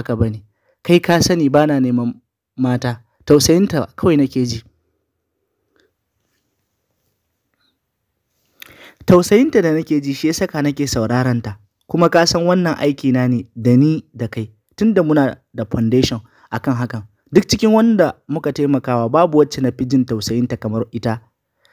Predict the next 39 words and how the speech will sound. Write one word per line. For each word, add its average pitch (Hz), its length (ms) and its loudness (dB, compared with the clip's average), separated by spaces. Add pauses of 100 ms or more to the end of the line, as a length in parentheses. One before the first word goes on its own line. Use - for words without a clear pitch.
(120)
Jinta 202 380 4
nake 170 320 -2
a 127 100 -4
jikina 143 460 -4
kamar 127 260 -2
ƴar 127 200 -4
uwata, 123 520 -2
shi - 180 0
ya 165 60 4
sa 170 160 2
nake 139 240 -2
so 131 140 -4
na 120 80 -2
ɗauke 107 380 -4
ta 123 300 -6
daga 110 220 -4
cikin 123 320 -2
wuta, 120 240 -2 (280)
na 123 140 4
dawo 143 260 4
da 156 80 -2
ita 120 400 -8
waje 135 280 -2
mai 127 160 -4
sanyi 123 300 -2
domin 127 260 2
na 165 180 0
lura 131 400 0 (1120)
ba 135 240 2
sana'a 156 400 -2
ta - 120 -10
ɗauki 123 340 -6
abun 117 280 -4
ba, 104 180 -12 (400)
kawai 196 280 6
tana 139 280 -2
yin 123 160 -4
shi - 180 -14
ne. 104 100 -16